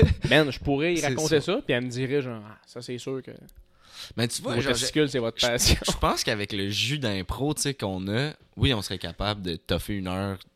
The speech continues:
Speaker 2: une histoire, puis de rajouter des layers, puis bla-, tu sais, puis pas mal certain. Mais est-ce qu'une psy, à la fin, tu sors de son bureau, t'as payé cent vingt piastres, elle est vraiment genre,
Speaker 1: À brûler de rire. «
Speaker 2: Wow, ce gars-là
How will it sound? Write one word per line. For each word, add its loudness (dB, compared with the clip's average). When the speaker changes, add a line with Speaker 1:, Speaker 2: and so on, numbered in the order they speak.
Speaker 2:
une -4
histoire, 0
puis 2
de -4
rajouter -6
des 2
layers, 2
puis -2
bla-, -8
tu -16
sais, -2
puis -4
pas 10
mal 4
certain. -2
Mais -4
est-ce -2
qu'une -2
psy, 0
à 6
la 2
fin, 0
tu -4
sors 2
de 0
son -4
bureau, 2
t'as 0
payé 0
cent -2
vingt -2
piastres, 0
elle 6
est 0
vraiment 0
genre, -2
Speaker 1:
À -6
brûler -6
de -4
rire. « -6
Speaker 2:
Wow, 4
ce -2
gars-là 2